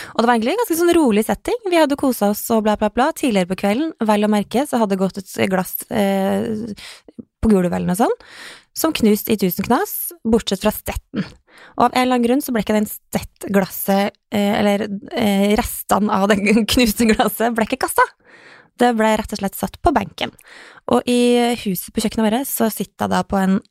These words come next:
eh, vi har en sånn sittebenk, og så er benken på en måte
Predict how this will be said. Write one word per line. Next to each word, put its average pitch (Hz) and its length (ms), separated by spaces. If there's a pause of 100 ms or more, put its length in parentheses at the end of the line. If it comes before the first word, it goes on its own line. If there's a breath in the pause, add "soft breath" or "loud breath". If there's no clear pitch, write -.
eh, 190 320 (340)
vi 214 80
har 196 140
en 196 80
sånn 190 240
sittebenk, 226 640 (400 loud breath)
og - 100
så 262 80
er 226 100
benken 220 600 (300)
på 226 100
en 220 80
måte 202 240